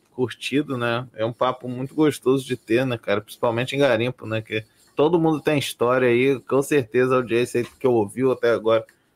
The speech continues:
com certeza lembrou a história. Manda pra gente, pro nosso contato arroba desconversa ponto com, nosso e-mail, nosso D M no Desconversa, sempre aberto. Segue a gente lá no Twitter,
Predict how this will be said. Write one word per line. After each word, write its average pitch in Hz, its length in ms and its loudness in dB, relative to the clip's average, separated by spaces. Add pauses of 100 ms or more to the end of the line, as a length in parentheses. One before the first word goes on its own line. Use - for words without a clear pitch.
(420)
com 127 140 0
certeza 123 500 0 (100)
lembrou 123 320 0
a 127 40 4
história. 127 400 0
Manda 135 260 0
pra 151 260 2
gente, 127 440 -2
pro 113 280 -4
nosso 120 360 -4
contato 120 480 -2
arroba 110 300 0
desconversa 107 520 -2
ponto - 280 -16
com, 127 180 0
nosso 110 240 -4
e-mail, 120 360 -2
nosso 110 260 -4
D 107 140 -2
M 117 300 0
no 113 160 -4
Desconversa, 110 840 -2 (460)
sempre 127 340 0
aberto. 113 420 2
Segue 131 320 0
a 127 40 2
gente 123 260 -4
lá 127 120 0
no 120 140 -6
Twitter, 151 760 0